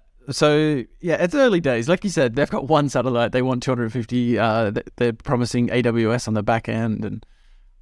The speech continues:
look, I don't know. Will the, will five G be fixed by space <laughs> of all the things?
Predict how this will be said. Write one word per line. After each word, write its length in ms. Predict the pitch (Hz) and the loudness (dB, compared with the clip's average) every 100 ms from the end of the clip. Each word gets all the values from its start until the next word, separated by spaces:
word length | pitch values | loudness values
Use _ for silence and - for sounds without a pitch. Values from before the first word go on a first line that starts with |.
| - - | -14 -4
look, 200 | 180 170 | -2 2
I 100 | 180 | 2
don't 240 | 107 - | 2 -4
know. 280 | 95 - 110 | -8 -8 -6
Will 160 | 160 180 | -4 0
the, 160 | 214 | -2
will 240 | - 202 208 | 0 0 2
five 300 | 196 175 147 | 2 0 2
G 180 | 175 | 0
be 120 | 170 156 | 0 -4
fixed 360 | 147 - - | -4 -8 -4
by 160 | 135 131 | 0 0
space 500 | - 131 123 120 - - | 0 0 0 -2 -12 -20
<laughs> 140 | - - | -20 -4
of 180 | - 165 | 0 0
all 140 | 151 | 0
the 140 | 147 | -2
things? 480 | - 113 113 127 - | -4 -6 -6 -12 -12